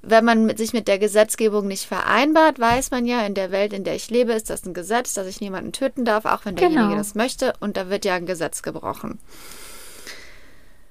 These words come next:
Speaker 1: D-, ob das, ob das überhaupt ein Gesetz sein sollte, ist ja eine andere Diskussion. Aber es ist ein Gesetz.
Speaker 2: Mhm.
Speaker 1: Und wir leben in der Gesellschaft, in der das so ist.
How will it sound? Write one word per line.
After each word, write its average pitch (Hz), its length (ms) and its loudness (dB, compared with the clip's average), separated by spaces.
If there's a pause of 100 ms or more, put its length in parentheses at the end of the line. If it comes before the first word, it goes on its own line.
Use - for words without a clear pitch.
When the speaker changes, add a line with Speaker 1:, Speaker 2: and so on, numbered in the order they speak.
(320)
Speaker 1:
D-, 214 200 0 (140)
ob 226 280 4
das, 330 500 6
ob 233 160 4
das 277 160 4
überhaupt 254 380 4
ein 220 40 -4
Gesetz 220 300 4
sein 196 160 0
sollte, 262 320 4
ist - 180 -4
ja 208 60 0
eine 214 140 2
andere 208 200 -2
Diskussion. 185 560 -6 (220)
Aber 208 240 6
es 220 100 4
ist - 260 4
ein 247 80 2
Gesetz. 156 680 -4
Speaker 2:
Mhm. 240 360 8 (540)
Speaker 1:
Und 208 200 -2
wir 196 80 0
leben 233 300 8
in 180 100 -4
der 170 160 -4
Gesellschaft, 156 680 -6
in 160 120 -8
der 170 120 -4
das 156 200 -6
so 160 100 -6
ist. - 600 -6